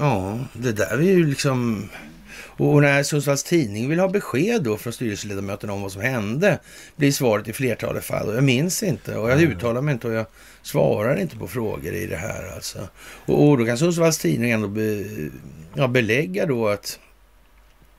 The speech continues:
Speaker 1: att Skifus bolagsstyrelse mörka fakta när de så gjorde, gjorde sig av med den här mutmisstänkte V D:n, alltså. Mm.
Speaker 2: Jo, det där är en soppa, vet du.
Speaker 1: Ja.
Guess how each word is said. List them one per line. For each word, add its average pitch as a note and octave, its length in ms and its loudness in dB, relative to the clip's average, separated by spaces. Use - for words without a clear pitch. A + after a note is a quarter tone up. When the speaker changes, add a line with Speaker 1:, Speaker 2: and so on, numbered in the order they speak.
Speaker 1:
att G#2+ 140 0
Skifus G#2+ 360 -2
bolagsstyrelse G2+ 640 0
mörka B2+ 580 2
fakta A2+ 520 -2
när A2 140 -2
de G2+ 260 -4
så - 140 -8
gjorde, G2+ 360 -6
gjorde G#2+ 240 -4
sig B2 120 -2
av F2 240 -2
med F#2+ 120 -6
den F#2+ 160 -4
här F#2 120 -8
mutmisstänkte G2+ 800 -8
V G2 280 -10
D:n, D2+ 280 -12
alltså. - 220 -12
Mm. F#2 260 -8
Speaker 2:
Jo, F#2+ 140 -4
det D#2 200 -6
där - 260 -12
är - 40 -10
en F3+ 140 -2
soppa, - 360 -12
vet - 140 -20
du. - 80 -20
Speaker 1:
Ja. G2 180 -2